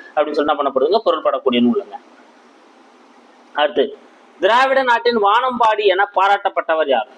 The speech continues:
திராவிட நாட்டின் வானம்பாடி என பாராட்டப்பட்டவர் யார்? சூப்பர். இதுக்கான ஆன்சர் என்னன்னு பார்க்கலாம் பாருங்க. முடியரசன். ஓகேங்களா? பி தாங்க இதுக்கான ஆன்சர். முடியரசன் தான் திராவிட நாட்டின்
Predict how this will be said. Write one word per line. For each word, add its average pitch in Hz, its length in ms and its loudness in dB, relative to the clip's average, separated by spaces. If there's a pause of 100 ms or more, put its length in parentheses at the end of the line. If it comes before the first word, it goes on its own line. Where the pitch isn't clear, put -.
(100)
திராவிட 196 420 0
நாட்டின் 170 540 -2 (300)
வானம்பாடி 202 680 0
என 175 340 -2 (200)
பாராட்டப்பட்டவர் 180 880 0 (180)
யார்? 131 300 0 (3500)
சூப்பர். 180 220 -2
இதுக்கான 202 300 0
ஆன்சர் 208 200 -2
என்னன்னு 208 220 0
பார்க்கலாம் 208 180 -2
பாருங்க. 214 280 0 (540)
முடியரசன். 175 1000 0 (120)
ஓகேங்களா? 147 380 2 (220)
பி 220 160 0
தாங்க 208 260 0
இதுக்கான 156 280 0
ஆன்சர். 123 360 -4
முடியரசன் 202 540 0
தான் 160 200 0 (320)
திராவிட 214 460 2
நாட்டின் 202 540 -2